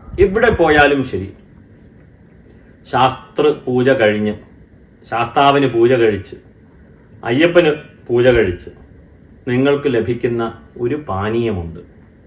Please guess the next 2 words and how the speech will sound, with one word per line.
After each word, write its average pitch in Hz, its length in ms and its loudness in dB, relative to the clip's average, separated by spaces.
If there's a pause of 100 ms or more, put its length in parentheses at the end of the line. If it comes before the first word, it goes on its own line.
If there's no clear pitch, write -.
(1200)
പ്രസാദമായിട്ട് 165 680 2 (300)
കൊടുക്കുന്നുണ്ട് 147 480 0